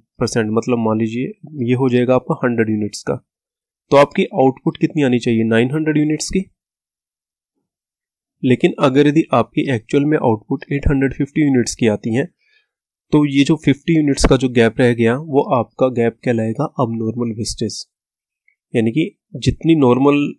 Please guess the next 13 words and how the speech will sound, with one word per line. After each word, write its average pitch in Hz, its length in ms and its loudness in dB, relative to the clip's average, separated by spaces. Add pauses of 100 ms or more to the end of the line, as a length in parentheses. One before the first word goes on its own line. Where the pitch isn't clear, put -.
(140)
wastage 127 340 -2
से 147 140 -4
ज़्यादा 123 300 4
wastage 127 440 0
होगी, 117 240 0
वो 123 140 0
सारी 123 340 2
की 147 140 -6
सारी 117 300 2
जो 113 140 -4
कहलाएगी, 110 580 -2
वो 113 180 -2 (100)
आपकी - 260 -6